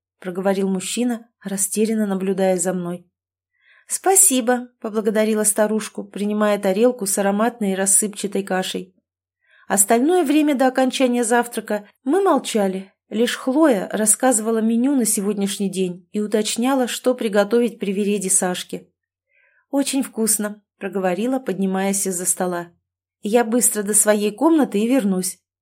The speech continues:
«Я жду, не торопись». «Мам, ты куда?» удивленно спросил сын, выползая из своей комнаты,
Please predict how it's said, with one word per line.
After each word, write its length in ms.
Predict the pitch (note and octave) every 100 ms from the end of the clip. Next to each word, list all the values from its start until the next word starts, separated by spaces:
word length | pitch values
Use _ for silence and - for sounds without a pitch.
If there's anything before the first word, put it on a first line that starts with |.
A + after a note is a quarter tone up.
| _ _ _
«Я 240 | F3+ F#3+
жду, 420 | G#3 G3 G3 A3 -
не 100 | G3
торопись». 600 | G#3 G#3 G#3+ G3 F#3+ - _ _ _ _ _ _ _ -
«Мам, 640 | B3+ C4 A#3+ G3+ F#3+ G3 _
ты 120 | -
куда?» 720 | C4 D#4 B3+ C#4+ B3+ G#3 F#3+ _ _ -
удивленно 580 | G3+ G#3+ G3 G#3 G3
спросил 480 | F#3+ - G3 F#3+ G3
сын, 460 | F#3+ - B3+ A#3+ - -
выползая 720 | G3 G#3 G3+ G3+ A#3+ A3 G#3
из 240 | - G3
своей 300 | - G3+ G3+ G3
комнаты, 600 | G#3+ F#3+ F3+ F3+ F#3+